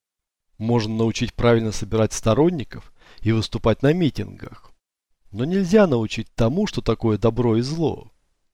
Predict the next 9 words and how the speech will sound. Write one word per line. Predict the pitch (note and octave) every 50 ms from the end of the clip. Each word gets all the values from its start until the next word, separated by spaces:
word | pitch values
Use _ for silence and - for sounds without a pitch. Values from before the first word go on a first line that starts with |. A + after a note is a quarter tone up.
| _ _ _ -
что | - - - G2+ F#2
воровать | G2 G2+ G2 G2+ A2 C#3+ E3+ - -
плохо. | - F3 F3+ C#3+ G2+ E2 - - - - _ _ _ _ _ _ _ _ _ _ _ _ _ _ -
Этому | - G#2+ - - G#2 G#2 A2
можно | A2 A#2 A2+ G#2 G2 G2+ G#2
научиться | G#2 G#2+ G#2+ - - A#2+ A2+ - A2+
только | - - A2+ G#2+ - - A#2
с | A2+ A#2
детства. | B2 C#3 C3 G2+ - - - - - - -